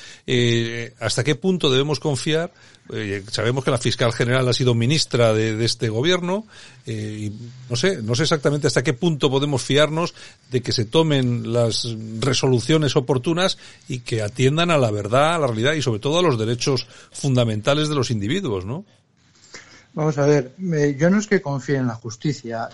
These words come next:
Speaker 2: yo lo
Speaker 1: Ah, vale,
Speaker 2: que
Speaker 1: vale, <laughs> vale,
Speaker 2: no,
Speaker 1: vale.
Speaker 2: no es, vamos a ver, no, no, no es, no es, como ciudadano, ¿eh? No como jurista, ¿eh? O sea, no, no es que de-, confíe o deje de confiar en la justicia. No creo que ese sea el verdadero problema o el, o el,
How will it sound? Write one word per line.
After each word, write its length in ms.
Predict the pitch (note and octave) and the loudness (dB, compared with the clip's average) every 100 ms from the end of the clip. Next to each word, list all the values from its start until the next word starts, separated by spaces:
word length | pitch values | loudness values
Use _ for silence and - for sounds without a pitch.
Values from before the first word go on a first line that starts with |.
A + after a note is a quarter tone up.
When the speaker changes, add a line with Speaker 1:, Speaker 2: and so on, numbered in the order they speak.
| C#3 | 0
Speaker 2:
yo 380 | C3 D3+ E3 F3 | 4 6 4 2
lo 220 | C3+ B2+ | 0 2
Speaker 1:
Ah, 60 | B2 | 4
vale, 260 | B2+ B2+ | 4 4
Speaker 2:
que 60 | A#2+ | 4
Speaker 1:
vale, 320 | A#2+ - B2+ - F#3+ - | 4 4 2 2 -2 0
<laughs> 220 | B3 G3 | 0 2
vale, 220 | D3 D3 | 4 4
Speaker 2:
no, 40 | A#2 | 4
Speaker 1:
vale. 220 | D3+ - F#3+ D#3+ - B3 | 2 2 0 0 2 2
Speaker 2:
no 180 | D#3+ F#3 | 4 4
es, 220 | A3 D4 | 4 4
vamos 180 | D#3+ D#3 | 4 4
a 20 | |
ver, 160 | - D3 | 2 0
no, 80 | E3 D#3+ | -2 -2
no, 160 | F#3 | 0
no 180 | G#3+ E3 | 0 0
es, 180 | G3 - | 0 0
no 180 | D#3+ E3 | -4 -4
es, 80 | F#3+ C#3+ C3 D#3 D#3 D3 | -4 -6 -8 -8 -6 -6
como 200 | D3+ C3+ | -4 -6
ciudadano, 540 | C3 D3 F3 C#3 B2+ | 2 4 6 4 0
¿eh? 60 | D3 | -4
No 100 | D#3 | -6
como 200 | C#3 A#2+ | -8 -12
jurista, 360 | A#2+ A2 - G#2+ A#2+ | -12 -18 -16 -12 -10
¿eh? 60 | |
O 40 | A#2 | -4
sea, 240 | B2+ B2 C#3 C#3 | 0 0 2 2
no, 140 | D#3+ G3+ | 2 2
no 160 | F3 | 2
es 80 | G3+ | 2
que 160 | - D3 | 2 0
de-, 140 | D3+ | 0
confíe 420 | C3 B2+ B2+ D#3+ | 0 0 0 2
o 80 | D3+ | 4
deje 220 | C3+ C3+ | 2 0
de 120 | C3 | -2
confiar 300 | A#2 A2+ B2 | -2 -6 -2
en 80 | B2 | -2
la 60 | A2 | -2
justicia. 520 | G#2+ - B2+ B2 G#2 - - - - | -8 -6 -4 -4 -12 -14 -20 -12 2
No 180 | E3+ | 4
creo 220 | A3 A#3 E3+ | 6 4 4
que 60 | |
ese 140 | D3 C3 | -2 -4
sea 200 | - C3+ | -2 0
el 100 | B2+ | 0
verdadero 420 | B2 B2 B2+ B2 | 0 0 0 0
problema 560 | A#2+ A#2+ C3 B2+ C3 C3+ - - - | -2 2 2 2 0 -2 -16 -20 -6
o 280 | D3 C3 C3 | 2 6 6
el, 280 | C3 C3 C#3 | 6 2 0
o 160 | C#3+ C3 | -2 -4
el, 180 | C3 | -4